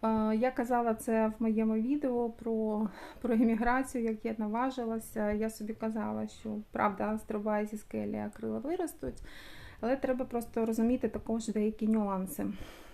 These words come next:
Нюанс номер один. Коли я сюди їхала, я їхала в Польщу з Закарпаття, я вже сім місяців вчила польську мову. Я почала її вчити ще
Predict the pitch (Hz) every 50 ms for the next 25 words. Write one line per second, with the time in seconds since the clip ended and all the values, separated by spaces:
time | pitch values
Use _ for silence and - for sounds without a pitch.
0 | - 226 220 240 254 277 294 294 294 - 240 233 226 220 226 226 214 202 - 208
1 | 208 202 202 202 202 - - - - - - - - - - - - - 226 254
2 | 254 247 240 - 220 220 233 220 226 269 269 - - 254 233 226 214 214 208 202
3 | 202 208 208 208 202 - - 208 214 214 - - 285 320 330 - - - 262 247
4 | - - 240 226 - 226 226 - 233 226 226 220 - 220 214 208 208 214 220 214
5 | 214 - - 214 214 220 247 247 - 247 220 - - 226 220 - - - - -
6 | 214 214 220 214 214 - 208 202 208 - - - - 208 202 202 196 190 196 208
7 | - - - 214 214 208 226 220 - - 220 214 208 208 208 208 208 - - 285
8 | - 277 247 226 - - - 214 214 220